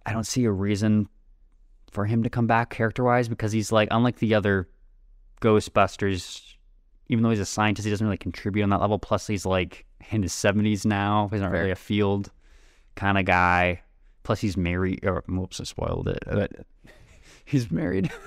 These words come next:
Speaker 2: It's okay. Minor spoilers. Minor spoilers.
Speaker 1: Happily mar-, yeah, so the thing is, yeah, Dan Aykroyd, he played Ray Stantz in the movie. He wrote Ghostbusters. He created it.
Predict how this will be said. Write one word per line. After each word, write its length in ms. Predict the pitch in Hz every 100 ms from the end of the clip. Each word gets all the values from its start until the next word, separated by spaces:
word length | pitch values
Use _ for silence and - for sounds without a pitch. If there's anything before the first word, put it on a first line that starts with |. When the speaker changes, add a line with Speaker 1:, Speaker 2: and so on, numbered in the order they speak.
| - - -
Speaker 2:
It's 180 | 120 -
okay. 360 | 110 107 92 90 - -
Minor 400 | 131 143 139 127
spoilers. 640 | - - 101 92 90 90 -
Minor 320 | 110 104 92
spoilers. 500 | 87 - 55 50 -
Speaker 1:
Happily 320 | 113 113 110 104
mar-, 160 | 107
yeah, 220 | 117 90 78
so 380 | - 92 90 - - _ - - -
the 100 | 139
thing 160 | - 160
is, 80 | 117
yeah, 80 | 92
Dan 220 | 120 123
Aykroyd, 500 | 110 - 110 107 101 _ _ -
he 140 | - 113
played 240 | - 101
Ray 100 | 95
Stantz 380 | 90 95 90 -
in 80 | 90
the 40 |
movie. 280 | 90 87 82 _ _ _ - - _
He 160 | - 117
wrote 220 | 110 101
Ghostbusters. 400 | 104 - 95 92
He 100 | 107
created 380 | - 104 95 92
it. 240 | 92 -